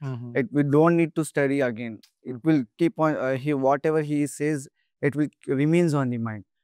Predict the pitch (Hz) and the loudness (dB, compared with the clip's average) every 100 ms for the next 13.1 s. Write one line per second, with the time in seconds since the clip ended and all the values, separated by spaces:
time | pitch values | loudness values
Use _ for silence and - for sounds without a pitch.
0 | _ _ - 156 151 139 131 123 120 110 | _ _ 0 4 4 4 2 2 0 -6
1 | - 160 131 143 151 143 151 143 127 139 | -6 -4 0 2 2 0 0 2 2 2
2 | 135 127 131 139 - - 127 127 127 123 | 2 0 0 -2 -6 -4 0 2 0 -2
3 | 120 120 - 123 120 117 117 117 117 117 | -4 -4 -10 -14 -14 -12 -10 -8 -6 -6
4 | 117 131 127 120 120 120 117 - 117 113 | -6 -6 -6 -6 -8 -10 -10 -8 -10 -10
5 | 127 120 120 113 117 120 107 123 117 110 | -18 -20 -6 -2 2 2 4 0 0 -6
6 | 110 123 120 117 107 82 - 131 - 151 | -2 2 2 2 -4 -12 -6 -6 -2 -2
7 | - 143 117 131 160 143 135 - - 170 | 2 0 0 -6 -12 -12 -14 -18 2 4
8 | 160 147 131 120 131 123 127 120 113 - | 6 4 2 0 -4 -6 -6 -8 -8 -6
9 | 127 170 _ 127 127 123 123 120 _ _ | -8 -8 _ -20 -20 -20 -20 -20 _ _
10 | - 135 127 117 127 131 131 113 139 139 | -2 0 0 0 2 2 2 2 2 2
11 | - 127 120 127 127 120 135 123 - 135 | 2 0 0 0 0 0 -2 -2 -4 -2
12 | 131 - 135 117 120 135 131 127 120 117 | -2 0 0 0 2 2 4 2 0 0